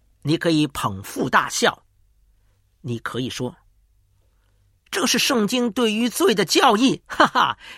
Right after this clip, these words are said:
这已经过时了。”就像万有引力的定律，嗯，这是不讨好的。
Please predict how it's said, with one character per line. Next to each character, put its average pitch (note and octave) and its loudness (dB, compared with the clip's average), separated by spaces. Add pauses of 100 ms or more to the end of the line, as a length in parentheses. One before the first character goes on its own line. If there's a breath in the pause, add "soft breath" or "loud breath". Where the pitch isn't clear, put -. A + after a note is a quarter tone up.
(120)
这 D4 6
已 F3 0
经 B3 -2
过 C4 4
时 C#4+ 2
了。” C#4 4 (2250)
就 G3 -10
像 D#3 -8
万 G#3+ -8
有 C3 -6
引 G#2 -12
力 F#3+ -8
的 A2+ -8
定 D3+ -8
律， A2+ -10 (520)
嗯， G3+ 0 (540)
这 B3 -2
是 F#3 -6
不 - -12
讨 - -6
好 - -10
的。 C3+ -12